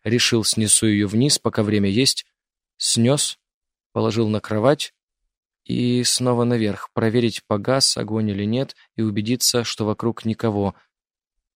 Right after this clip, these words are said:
Открыл наружную дверь, как ни в чём не бывало, вокруг никого,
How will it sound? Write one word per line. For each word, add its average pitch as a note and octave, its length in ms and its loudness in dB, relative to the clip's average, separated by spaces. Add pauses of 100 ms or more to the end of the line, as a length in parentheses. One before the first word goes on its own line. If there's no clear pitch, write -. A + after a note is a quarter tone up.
(220)
Открыл C#3 380 2
наружную A2+ 580 2
дверь, G#2+ 320 2
как - 260 -4
ни A2+ 100 0
в - 80 -8
чём G#2+ 280 -2
не G#2 100 0
бывало, B2 500 4
вокруг B2 500 0
никого, C3 840 0